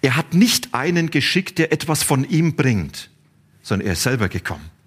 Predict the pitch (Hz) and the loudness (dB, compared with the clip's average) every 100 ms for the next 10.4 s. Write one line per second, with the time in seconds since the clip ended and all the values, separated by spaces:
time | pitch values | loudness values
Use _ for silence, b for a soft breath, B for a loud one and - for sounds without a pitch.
0 | _ _ _ _ _ _ _ _ _ _ | _ _ _ _ _ _ _ _ _ _
1 | B B B B 139 131 131 160 196 - | B B B B 0 0 0 2 2 2
2 | - - 196 226 196 - 175 170 175 156 | 0 4 6 6 0 0 -4 0 0 0
3 | - 147 - 143 175 202 131 95 B B | 0 -2 0 2 2 2 2 2 B B
4 | B - 147 - 151 139 151 139 147 139 | B -2 0 0 2 2 2 0 -2 0
5 | 143 139 - 127 160 139 120 170 170 - | 0 0 -2 -2 0 2 2 2 0 0
6 | 95 80 - - _ _ _ _ _ _ | -2 -4 -12 -16 _ _ _ _ _ _
7 | _ _ _ _ _ B B B - 127 | _ _ _ _ _ B B B -2 2
8 | 131 131 147 147 135 143 117 - - 170 | 2 2 0 0 -2 -2 -2 0 0 2
9 | 165 120 90 117 92 87 98 82 80 92 | 2 0 0 0 0 -2 -2 -2 -2 -4
10 | 82 82 76 | -4 -6 -8